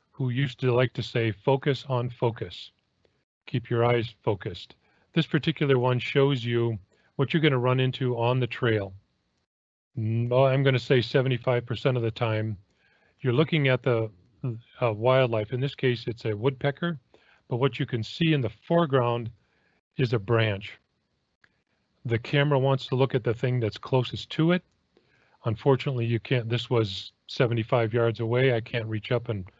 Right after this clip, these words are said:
snap that branch off and expect that the, the woodpecker to stay still.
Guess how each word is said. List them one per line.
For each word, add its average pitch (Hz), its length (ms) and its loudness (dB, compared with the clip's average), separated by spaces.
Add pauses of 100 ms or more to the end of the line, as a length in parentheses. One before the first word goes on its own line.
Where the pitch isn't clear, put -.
(220)
snap 120 340 -2
that 101 200 -2
branch 120 320 2
off 123 220 2 (680)
and 120 160 2
expect 117 460 -2
that 104 160 -2 (160)
the, 101 260 -4 (500)
the 107 200 -6
woodpecker 120 500 0
to 110 100 -4
stay 110 260 -2
still. 131 420 0